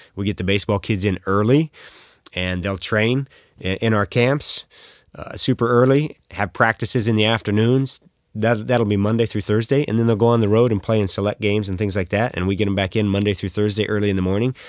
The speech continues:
because the summer hours for us at T C U, all of my baseball stuff happens in the afternoon. So, yeah, it's, it's, it's being very, very efficient with, uh, with your time.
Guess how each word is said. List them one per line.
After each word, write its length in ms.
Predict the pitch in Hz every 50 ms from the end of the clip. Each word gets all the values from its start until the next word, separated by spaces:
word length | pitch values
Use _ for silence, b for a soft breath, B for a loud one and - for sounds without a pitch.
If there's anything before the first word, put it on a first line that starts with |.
| B B B B
because 300 | - 107 - 127 107 101
the 80 | 101
summer 320 | - - 127 127 127 117 104
hours 260 | 101 101 101 98 -
for 140 | - 101 107
us 160 | 110 - -
at 80 | 98
T 160 | - - 110 98
C 160 | - - 98
U, 200 | 104 117 127 131 b b b b b -
all 180 | - 117 117
of 120 | 107 92 85
my 240 | 95 101 117 131 135
baseball 420 | 110 101 92 87 - - 90 87
stuff 300 | - - - 90 92 -
happens 320 | 90 85 - - 85 76
in 60 | 82 82
the 120 | 82 85
afternoon. 480 | 85 87 - - 90 95 110 107 90 85
So, 140 | - -
yeah, 220 | 98 123 123 95 85
it's, 260 | 87 95 92 - - B B B B B B B B B -
it's, 320 | 117 110 - - - - -
it's 280 | 113 107 95 - -
being 520 | - - - 107 92 90 104 101 104 101 90
very, 300 | 76 98 101 107 110 113
very 280 | 95 101 104 104 104 104
efficient 400 | 98 - - 98 90 - 95 -
with, 260 | 87 87 85 - -
uh, 220 | 90 85 85 80 82
with 180 | 87 87 -
your 80 | - 87
time. 320 | - - 80 71 67 71